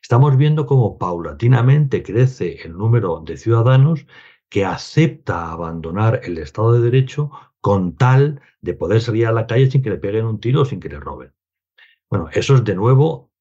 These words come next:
eh, actuar como un cangrejo. Seguimos dando marcha atrás. Estamos volviendo a, a, a situaciones de hace siglos. Y eso es un, un, un drama absoluto. Entonces, desde luego,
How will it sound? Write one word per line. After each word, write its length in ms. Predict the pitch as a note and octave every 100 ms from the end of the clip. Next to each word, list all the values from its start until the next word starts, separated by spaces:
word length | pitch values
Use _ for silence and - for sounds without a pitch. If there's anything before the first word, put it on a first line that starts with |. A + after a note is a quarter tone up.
| _
eh, 220 | - F#2 -
actuar 440 | C#3 - G#2 A2+
como 200 | A2+ F#2
un 60 | G#2
cangrejo. 540 | F#2+ D#2 C3+ C3 -
Seguimos 500 | - D#2 F2+ C3 C#3
dando 300 | A2+ A#2+ E3+
marcha 300 | F2 - -
atrás. 440 | - C3+ C3 - _ _ _ _ _
Estamos 340 | - G2+ A#2
volviendo 540 | G#2+ F2+ A2+ B2+ C#3
a, 140 | - -
a, 200 | E2 G#2
a 220 | - -
situaciones 460 | - - - B2 C3
de 80 | A2
hace 180 | -
siglos. 520 | - F3+ D#3 - - _ _ - -
Y 80 | F2+
eso 120 | C3
es 80 | B2+
un, 280 | B2+ G#2+ F#2
un, 420 | G2 F2+ F2+ F#2
un 140 | - F#2+
drama 300 | G#2 F#2+ F2
absoluto. 540 | E2 - D#2 D2+ C#2+
Entonces, 400 | - G2 G#2+ - F2
desde 280 | F#2 E2+
luego, 440 | E2 A2 F#2+ D2+